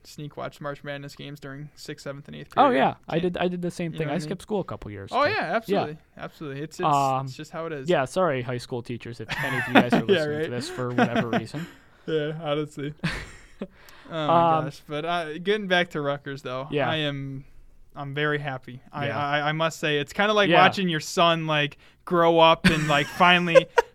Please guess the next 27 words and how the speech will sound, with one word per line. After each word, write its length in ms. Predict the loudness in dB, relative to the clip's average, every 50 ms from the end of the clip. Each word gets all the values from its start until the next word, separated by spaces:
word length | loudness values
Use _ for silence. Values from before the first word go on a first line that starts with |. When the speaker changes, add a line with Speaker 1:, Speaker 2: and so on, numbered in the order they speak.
| 2 6
Speaker 1:
finally 340 | 8 8 8 8 8 6 6
reach 240 | 6 6 4 4 2
that 240 | 2 4 4 4 2
point 360 | 0 -2 0 0 0 -2 0 0
where 180 | 0 0 2
they're, 380 | 2 2 2 2 2 2 0 -2 -4
you 140 | -4 -2
know, 160 | 0 0 0 0
they're, 280 | 0 0 -2 -2 -2
they're, 240 | -2 -4 -4 -2 -2
they're 100 | -2 -4
getting 300 | 0 2 2 2 4 4
out 180 | 4 6 6 6
onto 200 | 6 4 2 0
their 200 | 0 0 0 2
own, 320 | 2 2 2 0 0 -2 -2
you 80 | -4
know 80 | -4 -4
what 80 | -4 -4
I 40 | -4
mean? 220 | -4 -4 -4 -4 -4
They're 80 | -4
moving 320 | -4 -4 -4 -2 -2 0 0
out, 380 | 2 2 2 2 0 -2 -4
and 240 | -8 -8 -8 -8 -10 -12 -20 -20 _ _ _ -20 -20 _ _
Speaker 2:
<laughs> 400 | -6 -6 _ _ -8 -8 -8 -8
Speaker 1:
Rutgers, 600 | 0 2 2 2 2 0 -2 -2 -2 -4 -6